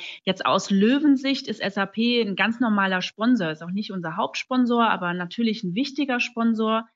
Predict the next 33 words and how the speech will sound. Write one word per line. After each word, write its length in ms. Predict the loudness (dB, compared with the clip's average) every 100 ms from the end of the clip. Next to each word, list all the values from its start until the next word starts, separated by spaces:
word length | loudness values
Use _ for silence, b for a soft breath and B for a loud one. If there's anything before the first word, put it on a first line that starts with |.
| _ _ _ _
Für 140 | 4
mich 300 | 6 6 4
persönlich 500 | 0 2 4 6 4
ist 140 | 0 -4
es 100 | -2
natürlich 480 | -2 0 0 2
mein 180 | 2 2
ehemaliger 600 | 2 2 2 2 0 0
Arbeitgeber 840 | 2 2 0 -2 -6 -4 -2 -2 -2
und, 440 | -4 -4 -6 -8
äh, 200 | -6 -4
ich 140 | -4 -8
habe 100 | -6
da 120 | -6
auch 120 | -4
noch 160 | -6 -4
einige, 560 | -4 -2 -2 -2 -4 -4 b b b b
ja, 200 | 2 2
Freunde 600 | 0 -2 2 4 4 2
f-, 240 | -2 -6 -8
aus 320 | -6 -4 -6
der 100 | -6
Vergangenheit, 800 | -2 0 0 2 0 -2 -10 -6
die 140 | -4
ich, 160 | -4 -4
äh, 240 | -2 -2 -4 -8
die 120 | -10
Freundschaften, 600 | -2 0 2 0 0 0 0 -2
die 120 | 0
ich 180 | 0 2
heute 200 | 2 2
noch 200 | -2 -2
pflege. 420 | 0 0 2